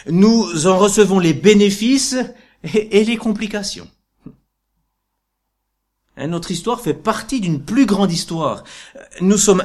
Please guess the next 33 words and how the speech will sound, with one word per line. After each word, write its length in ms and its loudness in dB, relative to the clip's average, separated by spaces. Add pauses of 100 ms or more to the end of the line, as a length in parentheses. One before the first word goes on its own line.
influencés 600 2
par 180 0
cette 200 -4
grande 220 -2
histoire, 360 0
nous 140 0
en 40 -2
recevons 380 -4
les 140 -2
bénéfices 840 0 (800)
et 80 -14
les 140 -12
complications. 720 -16 (1200)
Revenons 380 -6
donc 260 -10 (340)
au 120 -2
début 320 0
de 40 -8
l'histoire, 600 -2 (300)
comme 260 2
Jean 340 0
un 140 2
nous 100 4
le 80 -6
propose. 460 -4
Relisons 340 -2
les 100 -2
versets 540 -8
un 100 -6
à 140 -10
trois. 400 -20 (1040)
Au 100 -6
commencement 840 -4